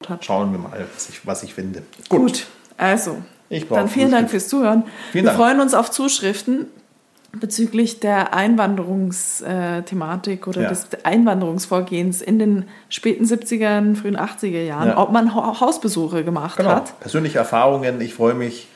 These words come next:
Speaker 2: zu lernen. Gerne auch Einwanderungsfragen an mich. <laughs>
Speaker 1: <laughs> Genau. Irgendwann kannst du mir mal Einwanderungsfragen für Deutschland
Speaker 2: Ja.
Speaker 1: stellen.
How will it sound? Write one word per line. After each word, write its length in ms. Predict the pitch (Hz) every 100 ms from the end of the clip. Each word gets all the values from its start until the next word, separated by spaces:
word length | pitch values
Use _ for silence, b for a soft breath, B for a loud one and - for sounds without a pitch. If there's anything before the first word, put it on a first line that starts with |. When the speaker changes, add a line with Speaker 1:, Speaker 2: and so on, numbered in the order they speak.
| b b b
Speaker 2:
zu 140 | 117
lernen. 580 | 101 110 123 120 120 117 - b b b b b b b -
Gerne 300 | 117 120 95
auch 300 | 104 107 - - -
Einwanderungsfragen 920 | 104 120 120 117 117 - 95 98 117
an 160 | 101 107
mich. 280 | 123 - - - 233
<laughs> 360 | - - 285 -
Speaker 1:
<laughs> 260 | 226 233
Genau. 420 | 240 240 196 208 - - B B B
Irgendwann 320 | 214 247 247 254
kannst 240 | 254 240
du 60 | 254
mir 200 | 240 247
mal 180 | 240 226
Einwanderungsfragen 1160 | 208 233 226 226 220 220 - 196 208 208 202 196
für 160 | 202
Deutschland 480 | 190 185 226 175 185
Speaker 2:
Ja. 80 | 202
Speaker 1:
stellen. 240 | 180 180